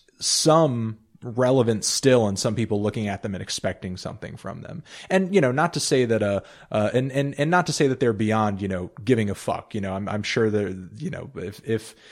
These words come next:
if you say it's the truth, you know, it could potentially be the truth. But, you know, uh, another thing about, you know, sort of back then is that, you know, simultaneously while people kinda have this time to ruminate, you know, while they're putting this music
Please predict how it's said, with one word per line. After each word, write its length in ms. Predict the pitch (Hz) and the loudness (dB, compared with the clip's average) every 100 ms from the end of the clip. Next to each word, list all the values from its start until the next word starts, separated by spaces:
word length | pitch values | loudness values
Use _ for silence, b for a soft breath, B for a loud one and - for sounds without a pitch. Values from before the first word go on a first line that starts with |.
| B B B | B B B
if 440 | - 107 98 113 113 | -4 -4 -2 -4 -2
you 220 | 123 139 | 0 0
say 300 | - 139 127 | 4 6 6
it's 320 | 117 113 - | 4 0 -4
the 100 | 107 | -6
truth, 340 | - 117 101 107 | -2 0 0 -2
you 60 | |
know, 120 | 101 | -4
it 60 | 98 | -2
could 120 | 113 | -4
potentially 460 | - - 110 - 95 | -6 -6 -6 -4 -6
be 120 | 92 | -6
the 100 | 90 | -8
truth. 340 | - 113 92 - | -4 -4 -4 -6
But, 240 | 90 85 B B B | -8 -8 B B B
you 80 | 120 | -2
know, 200 | 101 92 | 0 0
uh, 220 | 107 95 90 | -2 -4 -2
another 340 | 113 139 160 | 2 4 4
thing 280 | - 123 113 | 2 -2 0
about, 460 | 107 104 101 - _ b b b b | 0 2 2 -2 _ b b b b
you 120 | 127 | -2
know, 120 | 113 | 0
sort 180 | 104 123 | 2 2
of 140 | 107 | 2
back 220 | 95 113 - | 2 0 0
then 240 | 113 135 | 2 2
is 160 | 120 101 | 2 2
that, 180 | 107 107 | 2 2
you 80 | |
know, 140 | 110 101 | -2 0
simultaneously 960 | - 127 120 - 139 147 127 117 113 | 2 2 0 -2 -2 0 0 0 0
while 260 | 107 107 104 | 2 2 2
people 340 | - 127 120 | 0 -2 -2
kinda 220 | - 117 | -2 0
have 220 | 107 117 107 | 0 0 -2
this 140 | 104 | -4
time 240 | - 123 110 | -2 -2 0
to 60 | |
ruminate, 600 | 101 110 170 120 104 104 | 0 4 4 4 2 0
you 100 | 110 | 0
know, 120 | 107 | 0
while 220 | 101 110 120 | 4 4 4
they're 100 | 110 | 2
putting 300 | - 131 120 | 2 0 0
this 140 | 107 | -4
music 380 | 113 110 101 92 | -2 0 0 -2